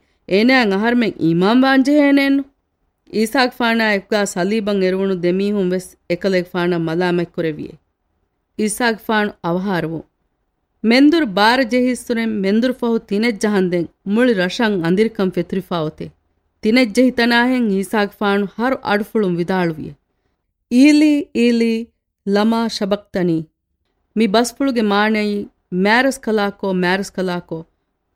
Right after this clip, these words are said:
ಅಳಾತಿಯ ದೂಕೊಲ್ಲೆವಿ ಕೀವೆ. ಎತನುಗಾ ತಿಬಿ ಮೀಸ್ತಕುಣ್ಣಂ ಎಕಲೇಗ್ ಫಾಣು ಮಿಹೆನ್ ವಿದಾಳುವಿ ಅಡುಫುಳು ಇವಿ ಬುಣಮುಂದಿಯೇ. ಅಡು ಹಾಬಲ. ಏನಾ ಗೋಮುಂ ಎಗೆಂದನಿ ಇಲಿಯಾಸ್ಗೆ ಫಾಣ. ಎತನುಂ ಎಕಕು ದುವೆಫಾ ಗೊಸ್,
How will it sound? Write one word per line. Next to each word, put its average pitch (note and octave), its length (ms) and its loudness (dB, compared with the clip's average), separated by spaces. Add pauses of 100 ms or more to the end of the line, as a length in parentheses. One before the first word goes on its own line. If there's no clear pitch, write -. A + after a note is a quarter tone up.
(120)
ಅಳಾತಿಯ A#3 560 2
ದೂಕೊಲ್ಲೆವಿ F#3+ 760 -4
ಕೀವೆ. F3+ 560 -6 (760)
ಎತನುಗಾ D4 460 2
ತಿಬಿ C#4 240 0
ಮೀಸ್ತಕುಣ್ಣಂ C4+ 760 2 (100)
ಎಕಲೇಗ್ B3+ 380 0
ಫಾಣು A#3+ 280 2
ಮಿಹೆನ್ G#3 340 0
ವಿದಾಳುವಿ A3+ 500 2
ಅಡುಫುಳು G3 540 0
ಇವಿ G3 200 0
ಬುಣಮುಂದಿಯೇ. F3 800 -2 (500)
ಅಡು A#3 220 4
ಹಾಬಲ. F#3 420 -2 (560)
ಏನಾ C4+ 320 4
ಗೋಮುಂ A#3 440 2
ಎಗೆಂದನಿ G#3+ 640 0 (100)
ಇಲಿಯಾಸ್ಗೆ G#3+ 500 0
ಫಾಣ. D#3 300 -6 (760)
ಎತನುಂ D#4 400 4
ಎಕಕು C4 360 -4
ದುವೆಫಾ B3+ 340 2
ಗೊಸ್, C4 340 -2